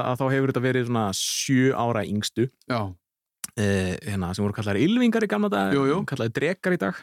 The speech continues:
Speaker 2: Ok.
Speaker 1: <laughs>
Speaker 2: Það er aðeins, já, já.
Speaker 1: Já, drekar er svolítið kúl.
Speaker 2: Já.
Speaker 1: Hérna, eh, og svo, já, svona sjö til tuttugu og fimm ára er
Speaker 2: Mhm.
Speaker 1: svona flestir skátar, en svo eru til,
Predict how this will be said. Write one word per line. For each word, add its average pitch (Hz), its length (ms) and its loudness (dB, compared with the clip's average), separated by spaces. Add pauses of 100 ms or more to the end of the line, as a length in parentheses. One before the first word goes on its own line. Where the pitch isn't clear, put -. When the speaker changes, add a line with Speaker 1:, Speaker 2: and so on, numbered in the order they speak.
(100)
Speaker 2:
Ok. 156 160 0
Speaker 1:
<laughs> 143 420 -6
Speaker 2:
Það - 240 -2
er 156 60 0
aðeins, 196 360 -2
já, 151 240 0 (160)
já. 147 160 0 (260)
Speaker 1:
Já, 127 80 -2 (180)
drekar 156 280 -2
er 151 40 -6
svolítið 147 180 -6
kúl. 156 200 -4
Speaker 2:
Já. 139 260 0
Speaker 1:
Hérna, 120 340 -4 (760)
eh, 117 360 -2
og 120 80 -2
svo, 139 140 0 (220)
já, 95 180 -2
svona 120 180 -4
sjö 160 400 2 (100)
til 143 400 2
tuttugu 147 340 -2
og 131 80 0
fimm 98 200 -2
ára 90 180 -8 (100)
er 107 200 0
Speaker 2:
Mhm. 107 80 -2
Speaker 1:
svona 104 180 -2 (280)
flestir 117 480 -6
skátar, 87 320 -6
en 87 80 -8
svo 120 180 -2
eru 123 200 2
til, 117 320 -2